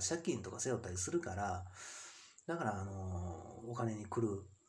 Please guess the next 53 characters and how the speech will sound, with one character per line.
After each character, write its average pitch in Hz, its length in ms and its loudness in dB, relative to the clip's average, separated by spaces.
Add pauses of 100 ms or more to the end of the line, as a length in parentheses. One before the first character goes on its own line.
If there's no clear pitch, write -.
だ 143 120 0
か 139 80 0
ら 98 120 2
ど 104 140 0
う 117 60 2
し 120 60 2
て 143 60 2
も 104 120 2
長 104 240 2
い 92 60 -4
期 - 100 -8
間 95 180 0
入 104 80 -4
院 101 340 -6 (180)
さ - 140 -2
せ - 120 0
よ 92 80 -2
う - 20 -6
と 92 80 -4
す - 140 -2
る。 92 220 -10 (200)
で、 127 140 4
大 135 160 4
き 117 100 -2
な 95 60 -2
売 107 100 -2
り 107 120 2
上 101 80 -2
げ 101 100 -2
が 95 100 -4
上 95 60 -4
が 90 60 -4
る。 90 180 -6 (500)
だ 110 100 0
か 107 100 -4
ら、 95 540 0
三 113 220 0
ヶ 113 100 2
月 113 200 2
近 143 200 2
く 113 80 0
の 95 120 0
入 101 180 -2
院 101 140 -2
で 98 180 2
大 107 160 0
体 113 120 2
三 95 200 -2
百 95 180 -4
万 95 160 -4
ぐ 95 80 -4
ら 92 80 -4
い。 90 100 -10